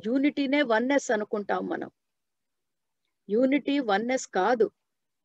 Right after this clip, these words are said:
యూనిటీ అంటే అనేకం ఉందని ఒప్పుకొని అప్పుడు అనేకం క-, అనేకాలన్నీ దగ్గరికి రావటం ఏకం అవ్వటానికి. కానీ ఏకత్వంలో అసలు అనేకం ఉందనే మనం అనుకోవట్లేదు మాస్టర్స్. అందరం ఆ మూల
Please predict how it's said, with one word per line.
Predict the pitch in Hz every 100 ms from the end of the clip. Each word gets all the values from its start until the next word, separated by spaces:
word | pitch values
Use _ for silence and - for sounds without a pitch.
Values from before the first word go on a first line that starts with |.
| _ _ _ _ _ _ _ _ _ _ _ -
యూనిటీ | 185 262 320 294 311
అంటే | 269 254 311 320 214
అనేకం | 247 320 - 320 269
ఉందని | 285 320 320 247
ఒప్పుకొని | - 339 330 285 254 339
అప్పుడు | 262 - 381 320
అనేకం | 294 339 339 349
క-, | 285 262 -
అనేకాలన్నీ | 233 302 320 311 302 269 349
దగ్గరికి | 269 240 269 285 262
రావటం | 233 220 226 202
ఏకం | 208 214 247 220
అవ్వటానికి. | 202 - 196 - - _ _ _ _ _ _
కానీ | - 233 294 339 269 233
ఏకత్వంలో | 285 - 349 - 302 294 330
అసలు | 294 277 226
అనేకం | 240 330 359 311 247
ఉందనే | 294 339 370
మనం | 349 320 294
అనుకోవట్లేదు | 262 277 247 254 214
మాస్టర్స్. | 214 202 - 180 - - _ _ _ _ _ _ _ -
అందరం | - 247 302 349 359 359
ఆ | 320
మూల | 285 269